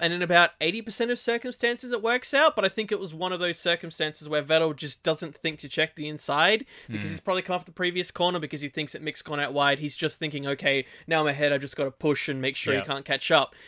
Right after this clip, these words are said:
Speaker 1: without checking, and therefore he goes for the move. If you actually look from his onboard, it actually looks like a pretty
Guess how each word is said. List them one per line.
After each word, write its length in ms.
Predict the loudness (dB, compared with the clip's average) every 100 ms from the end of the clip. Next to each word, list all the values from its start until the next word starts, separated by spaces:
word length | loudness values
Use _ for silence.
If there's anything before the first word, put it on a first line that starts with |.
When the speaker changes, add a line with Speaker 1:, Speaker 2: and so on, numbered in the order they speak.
| -12
Speaker 1:
without 300 | -2 4 4
checking, 420 | 4 4 4 2 -2
and 80 |
therefore 300 | 2 2 2
he 80 | 0
goes 320 | 4 4 4
for 60 | 2
the 100 | -4
move. 400 | -2 -2 -2 -4 -8 -20
If 80 | 2
you 60 | 4
actually 260 | 4 2
look 140 | -2 -2
from 100 | -4
his 140 | 2
onboard, 360 | 2 2 0 2
it 80 | 2
actually 300 | 0 -2 -6
looks 160 | -4
like 140 | -2 -2
a 60 |
pretty 280 | -2 0 -2